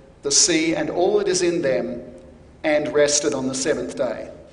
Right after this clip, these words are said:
Therefore the Lord blessed the Sabbath day and made it holy. Honour your father and your mother, that your days may be long in the land that the Lord your God is giving you. You shall not murder.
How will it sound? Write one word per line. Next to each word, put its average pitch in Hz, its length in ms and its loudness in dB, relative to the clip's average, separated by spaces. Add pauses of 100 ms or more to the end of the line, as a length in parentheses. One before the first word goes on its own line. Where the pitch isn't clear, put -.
(440)
Therefore 131 320 -4
the 143 60 -2
Lord 143 320 2
blessed 170 440 2
the 156 60 -6
Sabbath 139 420 2
day 139 280 2
and 131 120 -6
made 131 200 -4
it 120 100 -6
holy. 127 460 -4 (1900)
Honour 143 180 0
your 135 160 0
father 147 340 4
and 156 140 0
your 160 120 2
mother, 160 460 0 (880)
that 147 440 0
your 170 160 0
days 143 540 2
may 147 100 0
be 135 140 -4
long 151 300 4
in 143 100 0
the 139 60 0
land 143 380 -2
that 139 140 4
the 143 80 0
Lord 143 260 0
your 151 200 2
God 131 240 2
is 131 140 -4
giving 135 280 -6
you. 113 240 -10 (1300)
You 160 140 -4
shall 151 320 0
not 123 300 -6
murder. 147 500 -2